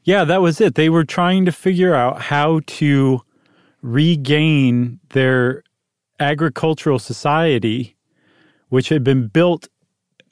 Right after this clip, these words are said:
exclusively on the backs, almost exclusively on the backs of enslaved people, free labor that you just had to pay to buy a person and then feed them and clothe them and, and house them.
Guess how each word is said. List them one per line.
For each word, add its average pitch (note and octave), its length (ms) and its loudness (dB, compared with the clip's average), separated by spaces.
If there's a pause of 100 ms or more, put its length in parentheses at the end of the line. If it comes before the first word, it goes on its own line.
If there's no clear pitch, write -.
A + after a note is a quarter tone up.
(100)
exclusively D3+ 1040 0
on D#3+ 300 0
the D3 80 0
backs, C#3+ 680 -2
almost G3 460 0
exclusively D3 640 -2
on C#3 160 0
the C3 80 0
backs B2+ 480 -4
of B2 380 -4 (480)
enslaved D3 640 -2
people, B2 440 -4 (100)
free F3+ 460 0
labor E3+ 580 0 (320)
that C3 100 0
you C3+ 120 0
just C3 140 -10
had D#3 140 0
to C#3 60 -2
pay D3+ 500 0 (540)
to - 180 -4
buy B2 320 0
a D#3+ 100 2
person B2+ 640 -6 (420)
and C3 160 0
then C3 300 2 (200)
feed D3+ 380 -2
them C3+ 240 2
and B2 240 0
clothe D3 320 0
them B2+ 300 0
and, A#2 180 -2
and B2 220 -4
house D3+ 360 -2
them. A#2+ 300 -2